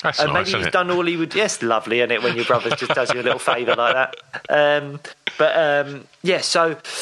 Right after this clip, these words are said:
Speaker 2: if he does vacate the lightweight, maybe he'll think, Look, I've just won the featherweight tournament. I've
Speaker 1: Mm-hmm.
Speaker 2: beat the undefeated fighter that was seen as, like, heir to the throne. There's not
Speaker 1: Mm-hmm.
Speaker 2: really much more for me to do. Hopefully I'll go over to U F C, but I'm sure Bellator will wanna keep their pound-for-pound fighter
Speaker 1: Course,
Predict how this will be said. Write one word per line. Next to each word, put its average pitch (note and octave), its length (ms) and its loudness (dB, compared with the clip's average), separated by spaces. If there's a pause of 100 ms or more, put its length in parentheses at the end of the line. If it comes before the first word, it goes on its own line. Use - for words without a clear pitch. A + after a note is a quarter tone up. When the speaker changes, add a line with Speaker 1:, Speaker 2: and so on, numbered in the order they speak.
(240)
Speaker 2:
if - 160 0
he G3+ 540 -2 (140)
does F#3 200 2
vacate D3 440 0
the D3 80 2
lightweight, C3+ 600 2
maybe E3 280 0
he'll D#3 140 2
think, D3+ 320 -2
Look, D#3 140 4
I've C#3 80 -2
just - 180 -2
won D#3 140 2
the C3+ 60 0
featherweight C#3+ 420 0
tournament. C3+ 600 0
I've C3 100 0
Speaker 1:
Mm-hmm. A2+ 100 -8
Speaker 2:
beat D#3+ 280 0 (240)
the C#3 200 0
undefeated C#3+ 640 -2
fighter C3+ 420 2
that C3+ 140 -2
was C3 160 -4
seen C#3 280 0
as, B2+ 120 -2
like, B2+ 240 2 (160)
heir C3+ 220 2
to C3 140 -8
the B2 80 -4
throne. B2+ 420 0
There's D3+ 180 -4
not F3+ 100 0
Speaker 1:
Mm-hmm. D#3 80 -4
Speaker 2:
really C#3 120 -2
much C3 220 -2
more C#3+ 120 0
for C#3 140 -4
me C3+ 140 -2
to B2+ 100 -8
do. D3+ 380 -2 (160)
Hopefully C3 440 0
I'll B2 120 2
go C3 220 2
over A#2+ 180 0
to C3 160 -4
U B2+ 260 0
F A#2+ 80 -2
C, C#3+ 220 -2
but B2+ 160 2
I'm B2 80 -6
sure C#3+ 200 0
Bellator C3 560 0
will A2 120 -4
wanna A#2 180 0
keep D#3 320 -6
their A#2+ 160 0
pound-for-pound B2+ 680 -2
fighter C3 320 2
Speaker 1:
Course, F2+ 500 -2